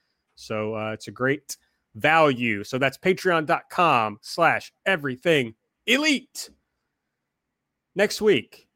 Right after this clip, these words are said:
on Dynamite, we don't know what day it's gonna be. Let's, we'll talk about the card and then we'll talk about what day it might happen. Um, F T R versus Jurassic Express, parking lot fight, best friends versus Santana and Ortiz. The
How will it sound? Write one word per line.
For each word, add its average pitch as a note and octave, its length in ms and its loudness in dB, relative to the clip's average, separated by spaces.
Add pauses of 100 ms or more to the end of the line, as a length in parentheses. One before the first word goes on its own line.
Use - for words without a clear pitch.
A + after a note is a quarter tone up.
on D3 160 0
Dynamite, C3 520 2 (880)
we C3 100 -2
don't G3 180 4
know G3+ 120 6
what F3+ 160 4
day C3+ 160 4
it's A2+ 120 0
gonna G#2 200 -10
be. G#2 240 -14 (120)
Let's, D#3 300 -6
we'll E3+ 140 -6
talk F3+ 100 4
about E3 140 4
the C3+ 80 -2
card C3+ 260 4
and B2 100 0
then B2 80 0
we'll A#2 220 -4 (100)
talk A2+ 180 -4
about A2+ 200 -4
what A#2 160 -6
day G#2+ 120 -4
it A2 120 -6
might A2 220 -8 (120)
happen. A2 300 -8 (1120)
Um, B2+ 420 2 (180)
F F#3 140 0
T A3 120 4
R G3 100 6
versus E3+ 220 2
Jurassic D3 360 4
Express, D#3+ 680 0 (140)
parking E3 240 -2
lot D#3 180 -2
fight, D#3 300 0
best C#3+ 180 -2
friends C#3+ 300 -4
versus C3 260 -6
Santana C#3 360 -4
and B2+ 100 -4
Ortiz. D3+ 600 -2 (360)
The F#3+ 160 -6